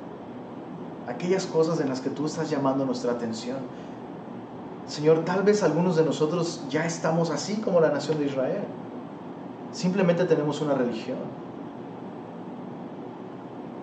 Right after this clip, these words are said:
y cumplimos con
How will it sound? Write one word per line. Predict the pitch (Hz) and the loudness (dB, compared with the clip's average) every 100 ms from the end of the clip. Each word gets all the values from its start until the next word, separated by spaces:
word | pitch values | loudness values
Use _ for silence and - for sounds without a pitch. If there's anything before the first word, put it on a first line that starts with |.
| - - 117 - - - - - - - - - - - - | -10 -10 -12 -12 -12 -12 -10 -10 -10 -12 -12 -10 -10 -8 -4
y | 165 | 2
cumplimos | 165 - 143 147 160 156 - | 2 2 2 2 4 4 2
con | - 135 127 | -2 2 2